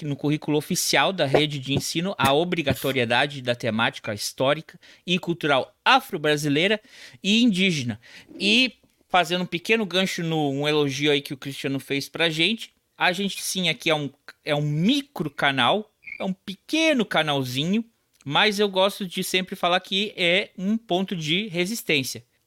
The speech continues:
Onde mais lugares tiver uma rodinha de conversa e a gente tiver podendo tá,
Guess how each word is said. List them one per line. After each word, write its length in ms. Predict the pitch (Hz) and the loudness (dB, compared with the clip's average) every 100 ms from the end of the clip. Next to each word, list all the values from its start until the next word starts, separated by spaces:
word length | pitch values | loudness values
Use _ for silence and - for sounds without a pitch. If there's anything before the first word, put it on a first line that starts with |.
| - | -8
Onde 320 | 160 170 160 | -2 0 0
mais 380 | 170 202 262 226 | 2 2 2 -2
lugares 640 | 220 170 160 139 131 - | 0 4 4 2 -6 -8
tiver 260 | - 143 156 | -6 0 2
uma 160 | 190 | 2
rodinha 520 | 185 180 156 160 170 160 | 2 2 0 -2 -2 -2
de 100 | 160 | -4
conversa 720 | 170 147 139 120 - 107 92 | -6 0 2 2 0 -8 -10
e 80 | 127 | -8
a 60 | |
gente 280 | 135 156 156 | -6 -6 -8
tiver 260 | - 147 160 | -6 -2 -2
podendo 600 | 175 151 156 160 156 151 _ | -2 -2 0 0 -2 -6 _
tá, 400 | - 147 151 156 | 0 2 4 0